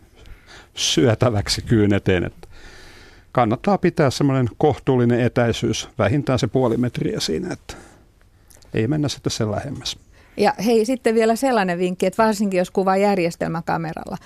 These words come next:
Speaker 2: niin kun pysyy itse vähän kauempana, niin ensinnäkin se käärme ei pelästy, sit se ei häirinny, mutta ne kuvat on parempia, koska syväterävyys paranee silloin. Ja rajaa sen kuvan sitten vasta koneella. Kannattaa ehdottomasti tehdä niin.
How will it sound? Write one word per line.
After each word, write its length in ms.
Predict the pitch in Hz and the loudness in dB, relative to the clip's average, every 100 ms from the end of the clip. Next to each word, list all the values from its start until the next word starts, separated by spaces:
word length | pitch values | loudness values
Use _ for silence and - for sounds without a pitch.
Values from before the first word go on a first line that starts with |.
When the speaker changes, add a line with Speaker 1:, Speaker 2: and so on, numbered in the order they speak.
| - - | -18 -2
Speaker 2:
niin 140 | 214 | 0
kun 180 | 220 226 | 2 0
pysyy 320 | 254 254 226 196 | 2 2 2 0
itse 340 | 269 - 202 | -2 -2 0
vähän 300 | 190 190 175 | 0 0 -2
kauempana, 760 | 214 220 226 202 196 190 180 180 - - - | 2 4 4 2 0 0 0 -4 -8 -18 -6
niin 120 | 131 | -2
ensinnäkin 400 | 226 226 180 180 | 0 0 0 0
se 100 | 180 | 0
käärme 360 | 202 185 170 151 | 2 2 0 -4
ei 60 | |
pelästy, 580 | - 202 233 233 - 247 - _ | 0 2 2 0 -2 -4 -6 _
sit 200 | - 220 | -6 -4
se 100 | - | -2
ei 100 | 165 | -2
häirinny, 520 | 175 214 226 226 208 208 - _ | 2 2 4 2 0 -4 -10 _
mutta 220 | - 247 254 | -8 -2 0
ne 80 | |
kuvat 340 | 269 370 254 208 | 2 2 2 2
on 120 | 202 | 2
parempia, 560 | 220 202 165 160 151 175 | 2 2 0 -2 -4 -4
koska 240 | 226 - | -4 -2
syväterävyys 720 | 247 349 208 180 165 156 160 - | 0 2 2 0 -2 -2 -4 -2
paranee 500 | 165 156 - - 160 | -2 -2 -6 -10 -8
silloin. 380 | - - - - - | -6 -6 -8 -10 -4
Ja 80 | 254 | -2
rajaa 280 | 311 277 190 | 2 2 0
sen 200 | 196 196 | -2 -2
kuvan 260 | 240 180 | -2 -2
sitten 260 | 185 - 190 | -4 -4 -2
vasta 240 | 208 - | -2 -2
koneella. 480 | - 226 165 - 180 - _ _ _ - | -2 -2 -4 -8 -12 -16 _ _ _ -2
Kannattaa 380 | 254 226 - 247 | 0 2 4 4
ehdottomasti 680 | 277 196 - 139 156 - - | 4 0 -4 -4 -4 -6 -10
tehdä 280 | - 170 185 | -8 -8 -8
niin. 220 | 190 - | -10 -12